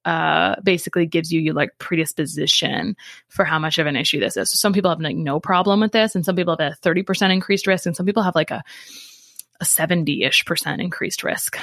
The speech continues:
But I have a client right now, and, you know, her parents, one has Alzheimer's and one has Parkinson's. So,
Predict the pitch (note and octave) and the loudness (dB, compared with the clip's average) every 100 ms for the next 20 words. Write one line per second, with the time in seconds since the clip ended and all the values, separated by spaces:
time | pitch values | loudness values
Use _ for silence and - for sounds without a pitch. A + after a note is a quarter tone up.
0 | - G#3 A#3+ D4+ D#4+ D4 - A#3 G#3 F#3+ | 0 2 4 2 2 2 2 2 4 0
1 | F3 G3 A3 E3+ D#3 - - G3+ - _ | 0 2 4 2 0 -6 -4 -2 -2 _
2 | - G#3+ F3+ - G3+ A3+ G3+ F#3 G3 G#3+ | -2 0 2 0 -2 0 0 0 0 2
3 | G3 D#3+ G3 A3+ G3 E3 E3+ F3 - C#3+ | 2 0 2 2 2 -2 -2 -2 -4 -2
4 | A3 A3+ C4+ A#3 G3 | 0 2 0 2 2